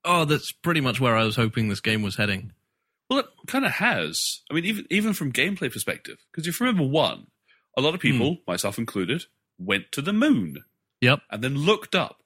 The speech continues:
Speaker 2: wonderingly at the Earth and went, "That's cool."
Speaker 1: Whereas a lot of people, like me,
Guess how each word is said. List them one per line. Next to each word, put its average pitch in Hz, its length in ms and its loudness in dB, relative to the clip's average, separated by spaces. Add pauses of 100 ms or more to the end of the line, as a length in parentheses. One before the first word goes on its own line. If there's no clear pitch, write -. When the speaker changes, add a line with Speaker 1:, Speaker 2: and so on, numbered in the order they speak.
Speaker 2:
wonderingly 151 840 2
at 127 100 -2
the 135 140 2
Earth 80 320 -2
and 104 100 -8
went, 104 200 -2 (480)
"That's - 260 -4 (100)
cool." - 520 -2 (160)
Speaker 1:
Whereas 123 280 2
a 120 40 -2
lot 180 160 2
of 156 100 -4
people, 147 380 -2
like 104 300 -2
me, 127 400 2